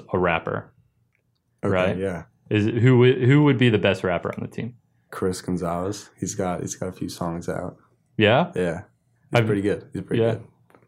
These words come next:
Speaker 1: You guys, uh, use him for anything? Any sort of motivation or locker room
Speaker 2: Actually, we had him.
Speaker 1: amps?
Speaker 2: Every freshman on the team has to do a s-, like, a song or dance
Speaker 1: Okay.
Speaker 2: at least, like, at one game. So on the way home from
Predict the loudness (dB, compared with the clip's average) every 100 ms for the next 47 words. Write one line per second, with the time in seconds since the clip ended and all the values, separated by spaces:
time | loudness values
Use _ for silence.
0 | 2 4 6 2 -2 -4 0 2 0 -4
1 | 0 2 4 2 4 2 2 2 2 2
2 | 2 0 -2 -2 0 2 2 2 0 0
3 | -2 0 0 0 0 2 0 0 -2 -2
4 | -2 0 0 0 0 0 -4 -12 _ _
5 | _ _ -4 -2 -2 -2 -4 -4 -4 -2
6 | -4 -6 -10 -6 -6 -6 -6 -4 -4 -6
7 | -6 -6 -6 -6 -6 -8 -12 -10 -6 -4
8 | -4 -6 -6 -4 -4 -4 -6 -4 -4 -6
9 | -10 -16 _ -4 -2 0 2 0 -2 -8
10 | -8 -8 -6 -8 -6 -6 -6 -6 -6 -6
11 | -6 -6 -6 -8 -4 -2 -2 -2 -4 -4
12 | -6 -6 -4 -4 -6 -6 -10